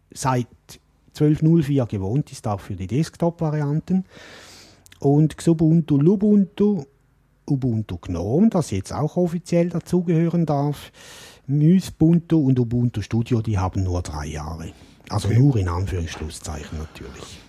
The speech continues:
Speaker 2: Und Ubuntu geht ja immer mehr den Weg, oder Canonical geht mit Ubuntu immer mehr den Weg, dass eigentlich nur die L-T-S-Versionen für Endbenutzer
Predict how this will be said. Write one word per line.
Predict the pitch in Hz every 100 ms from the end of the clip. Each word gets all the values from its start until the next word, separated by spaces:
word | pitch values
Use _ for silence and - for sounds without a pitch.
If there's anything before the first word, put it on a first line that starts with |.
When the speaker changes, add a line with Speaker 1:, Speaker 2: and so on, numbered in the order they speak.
| -
Speaker 2:
Und | 107
Ubuntu | 110 117 127 120
geht | 120
ja | 127
immer | 120 131
mehr | 120 117
den | 113 107
Weg, | 110 127
oder | 117 107
Canonical | 110 113 139 127 120
geht | 117
mit | 120 117
Ubuntu | 110 117 113
immer | 117 110
mehr | 113
den | 107 101
Weg, | 107 127 -
dass | - 104
eigentlich | - 110 117 -
nur | 117 117 131
die | 117
L-T-S-Versionen | 110 113 104 - 107 98 101 104
für | - -
Endbenutzer | 104 - 101 95 -